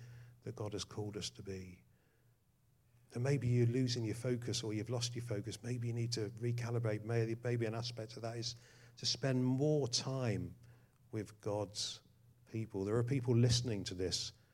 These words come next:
at home right now. You need to attend church a little bit more often rather than listening to the podcast, I want to say to you. We need to be together or the fire will go out. So,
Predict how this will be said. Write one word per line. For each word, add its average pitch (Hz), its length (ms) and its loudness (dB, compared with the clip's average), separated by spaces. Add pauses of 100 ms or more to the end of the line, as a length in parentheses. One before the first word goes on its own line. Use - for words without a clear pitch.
(280)
at 117 100 0
home 120 420 2
right 90 280 0
now. 87 320 -6 (760)
You 107 80 -10
need 117 160 2
to 110 100 0
attend 110 300 -2
church 117 340 2
a 95 40 2
little 95 200 0
bit 95 160 -2
more 87 260 -4
often 87 340 -8
rather 95 240 -4
than 95 120 -4
listening 95 320 -4
to - 80 -8
the 90 80 -4
podcast, - 600 -8
I 90 40 -12
want 87 160 -10
to - 60 -6
say 85 200 -10
to - 180 -12
you. 85 160 -12 (460)
We 117 120 2
need 120 720 6
to 101 100 -4
be 95 560 -2 (420)
together 90 560 -8 (520)
or 104 120 -2
the 95 80 0
fire 92 600 2 (500)
will 92 420 2 (520)
go 87 320 0
out. 87 320 -2
So, 127 360 8